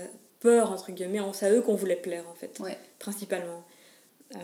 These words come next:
Speaker 1: après, dans mon activité de, de blogueuse, euh... ouais, je, je sais que si, si je fa-, je parle face caméra, que mon mari va se foutre de ma tronche après, hein. <laughs> Ça,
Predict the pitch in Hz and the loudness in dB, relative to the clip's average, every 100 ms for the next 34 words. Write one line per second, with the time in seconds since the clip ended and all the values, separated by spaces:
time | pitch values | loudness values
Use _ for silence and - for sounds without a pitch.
0 | 170 165 165 165 165 - _ _ - - | -14 -14 -18 -20 -20 -20 _ _ -20 -18
1 | 156 - 233 233 196 190 185 180 - 190 | -16 -8 -4 -4 -4 -8 -10 -12 -12 -12
2 | 190 196 185 180 185 185 190 - _ - | -8 -6 -6 -10 -12 -12 -14 -16 _ -20
3 | - _ _ _ _ _ _ _ - - | -20 _ _ _ _ _ _ _ -20 -20
4 | - - 190 175 185 196 196 233 262 262 | -20 -14 -10 -6 0 2 4 4 6 4
5 | 202 - 190 185 180 180 180 180 180 185 | 2 -4 -6 -8 -10 -12 -12 -14 -16 -18
6 | 185 - _ _ - 233 220 185 202 202 | -20 -20 _ _ -20 -14 -8 -6 -4 -2
7 | 196 196 - 202 - 254 240 233 202 - | -4 -4 -10 -6 -2 2 2 0 -6 -8
8 | - 208 214 202 202 190 208 208 208 196 | -8 -6 -4 -4 -6 -10 -6 -6 -6 -8
9 | - 190 185 202 202 196 - - - 185 | -6 -8 -6 -6 -6 -8 -12 -16 -18 -16
10 | 180 175 185 190 185 - - - - - | -14 -10 -6 -6 -10 -18 -12 -10 -10 -12
11 | - - - - 190 185 185 233 262 | -16 -16 -18 -12 -12 -12 -14 -8 -6